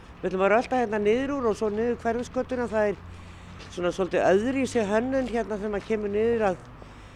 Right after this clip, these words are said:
ég er ekki Vitastígur bara sem við komum að, þar sem að gamla byggðin heldur sína einhverju leyti,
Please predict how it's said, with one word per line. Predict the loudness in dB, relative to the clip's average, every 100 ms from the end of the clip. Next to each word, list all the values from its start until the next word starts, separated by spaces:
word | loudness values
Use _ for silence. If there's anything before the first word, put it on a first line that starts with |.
| -10 0
ég | 2
er | 4
ekki | 2
Vitastígur | 2 2 0 -2 -2 -2
bara | -2 -4 -4
sem | -6 -4
við | -4 -4
komum | -4 -2 -2
að, | -2 -4 -12
þar | -10 -6
sem | -4
að | -4 -2
gamla | -2 0 -4
byggðin | -2 -2 -2 -2
heldur | -4 -6 -10
sína | -8 -4 -4
einhverju | -4 -6 -4
leyti, | -6 -6 -12